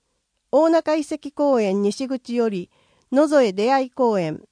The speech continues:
野添北公園までの案内図を、西側入り口より東へ順に読みます。巡回バス停留所、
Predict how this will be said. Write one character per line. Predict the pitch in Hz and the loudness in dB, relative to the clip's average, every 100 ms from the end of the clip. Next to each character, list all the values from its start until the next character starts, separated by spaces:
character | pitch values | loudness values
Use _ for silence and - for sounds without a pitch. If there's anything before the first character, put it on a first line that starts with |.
| _ 240 | _ -2
野 | 285 | 0
添 | 294 262 185 - | 2 0 0 -6
北 | - 302 294 | -6 -4 -2
公 | 302 294 262 | -2 0 2
園 | 220 | 0
ま | 190 | -2
で | 190 180 | -2 -2
の | 170 - - | -2 -6 -4
案 | 254 269 | -2 0
内 | 269 262 214 | 0 -2 -4
図 | 196 | -4
を、 | 170 196 _ _ _ _ | -4 -6 _ _ _ _
西 | - 233 294 302 | -2 -2 -2 -2
側 | 294 277 269 | 0 0 -2
入 | 254 | -4
り | 277 | -6
口 | 277 269 254 | -6 -8 -2
よ | 254 | -2
り | 220 180 - | -2 -6 -14
東 | _ 254 285 - 277 | _ -4 -4 -4 -4
へ | 269 | -4
順 | 247 262 254 | -2 -2 0
に | 247 240 | -2 -4
読 | 233 208 | -4 -2
み | 202 | 0
ま | 185 | -2
す。 | 180 - _ _ _ _ _ _ _ _ _ _ - | -6 -14 _ _ _ _ _ _ _ _ _ _ -8
巡 | 220 320 294 | -2 -2 -2
回 | 311 302 | -2 -2
バ | 269 285 | -2 -4
ス | - - | -6 -10
停 | - 254 240 | -4 -2 -2
留 | 226 220 | -2 -4
所、 | 208 202 | -4 -6